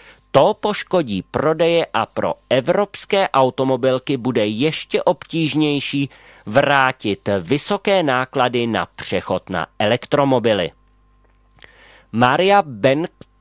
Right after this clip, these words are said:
Bengtsson, partnerka Ernst and Young a odpovědná za britský obchod s elektromobily, uvedla,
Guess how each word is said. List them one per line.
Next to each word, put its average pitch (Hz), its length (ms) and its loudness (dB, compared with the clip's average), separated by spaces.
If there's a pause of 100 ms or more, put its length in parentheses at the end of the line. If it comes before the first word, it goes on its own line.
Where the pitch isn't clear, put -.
(120)
Bengtsson, 101 1080 0 (220)
partnerka 147 880 2 (140)
Ernst 127 640 -2
and 147 320 0
Young 120 520 0 (500)
a 120 360 4
odpovědná 170 1160 0
za 127 160 2
britský - 640 -6
obchod - 500 0
s - 220 -10
elektromobily, 127 920 0
uvedla, 90 680 -2